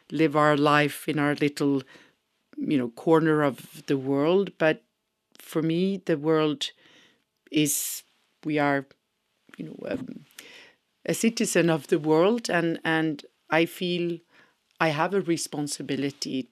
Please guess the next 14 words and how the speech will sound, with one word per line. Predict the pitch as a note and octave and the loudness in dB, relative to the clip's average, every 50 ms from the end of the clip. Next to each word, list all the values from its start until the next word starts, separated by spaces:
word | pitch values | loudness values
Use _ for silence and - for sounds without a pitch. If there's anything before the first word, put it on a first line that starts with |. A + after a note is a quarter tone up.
| - - | -12 -8
to | - D3+ C#3+ C#3 C#3 C3+ C3+ C3 B2+ _ - - - - - _ _ _ _ - | -4 -2 -2 0 0 0 -2 -4 -6 _ -16 -20 -20 -20 -20 _ _ _ _ -8
contribute | - F3 D#3 C#3+ - - - E3+ D3+ D3+ D#3+ D#3 D3+ D3 - - - - | -6 -4 -4 -4 -4 -2 -2 -2 -2 -2 -4 -4 -4 -6 -8 -12 -8 -6
in | F3 D#3+ C#3+ | -4 -4 -2
some | C3+ - - E3+ D3+ D3 D3 C#3 | -2 -2 -2 0 0 0 -2 -2
way | C#3 C3 C3 B2+ A#2+ A#2 _ - | -2 -2 -2 -2 -2 -6 _ -12
to | - - D3 | -8 -8 -6
making | C3+ C#3 C#3 C3+ C3 _ - - C3+ C3 C3 C3 B2+ - - - - - - - _ _ _ _ _ - | -4 -2 -2 -2 -4 _ -6 -6 -4 -2 -2 -4 -6 -8 -18 -20 -20 -20 -20 -20 _ _ _ _ _ -4
it | C#3+ C#3 - - | -4 -4 -4 -4
better. | - C#3 C3+ - - D#3 D3 C3 C#3 | -6 -6 -4 -4 -6 -4 -4 -4 -4
And | C3 C3+ C#3+ C#3+ | -4 -4 -4 -4
that, | C#3+ C#3+ C#3+ _ - - - - - E3 D3+ | -4 -4 -4 _ -8 -8 -8 -8 -10 -16 -20
for | - - - C#3 | -14 -6 -4 -2
me, | D3 E3+ F#3+ F#3+ D#3+ | -2 0 0 -2 -2
started | - - - D#3+ D3 C#3+ C#3 - D3 B2+ - - | -4 -4 -2 0 0 0 0 -2 -6 -6 -6 -10